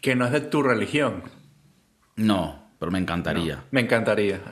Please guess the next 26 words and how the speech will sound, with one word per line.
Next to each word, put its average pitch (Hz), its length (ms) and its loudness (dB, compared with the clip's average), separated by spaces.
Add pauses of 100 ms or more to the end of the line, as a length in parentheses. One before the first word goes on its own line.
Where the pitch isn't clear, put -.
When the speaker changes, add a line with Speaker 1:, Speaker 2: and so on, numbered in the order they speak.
(100)
Speaker 2:
Sí, 65 300 -6
Speaker 1:
Yo 117 80 0
Speaker 2:
estoy - 20 -4
Speaker 1:
también - 0 -
estoy 101 120 4
en 117 80 0
Speaker 2:
esperando 107 340 6
Speaker 1:
la 107 80 2
Speaker 2:
que 104 80 2
un 107 60 4
Speaker 1:
misma. 104 120 -2
Speaker 2:
pana 110 260 6
hindú 110 460 4
se 110 180 0
case, 95 360 4
una 87 140 2
vaina. 80 420 -2 (600)
Speaker 1:
<laughs> - 640 -2
Mira, 165 240 4
cásate, 151 400 4
weón. 123 380 2 (540)
Eh, 113 680 4 (2500)
pues 127 180 2
sí, 120 240 2 (480)
nosotros, 127 920 2
nosotros, 120 1200 2